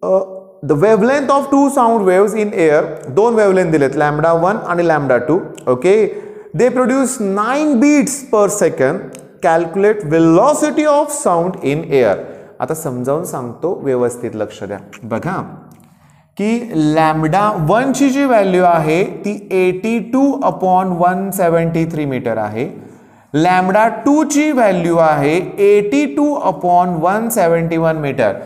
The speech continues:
मग therefore lambda one आणि lambda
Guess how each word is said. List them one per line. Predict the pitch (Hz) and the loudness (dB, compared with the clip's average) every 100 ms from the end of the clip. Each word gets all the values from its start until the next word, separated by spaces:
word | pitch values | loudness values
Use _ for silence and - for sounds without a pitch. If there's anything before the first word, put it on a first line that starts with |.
| - - | -16 -8
मग | 165 190 | -2 0
therefore | 196 233 254 254 254 269 | 2 0 0 2 2 2
lambda | - 202 190 190 190 185 226 269 262 | -2 -2 2 2 2 0 2 2 2
one | 220 220 247 - | 2 0 -2 -6
आणि | 185 202 190 | -4 -2 0
lambda | 180 170 165 | 0 0 0